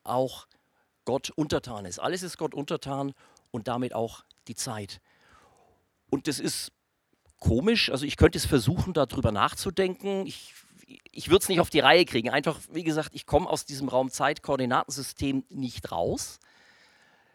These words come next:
Muss ich auch nicht und musst du auch nicht, sondern das Schöne ist, weil's eben eine Beziehung ist,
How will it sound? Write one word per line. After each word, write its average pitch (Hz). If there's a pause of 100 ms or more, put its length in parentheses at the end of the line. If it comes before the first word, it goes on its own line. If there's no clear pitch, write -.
(460)
Muss 190
ich 185
auch 101
nicht 92
und 117
musst 131
du 117
auch 104
nicht, 202
sondern 185 (640)
das -
Schöne 185
ist, - (720)
weil's 151
eben 175
eine 165
Beziehung 170
ist, -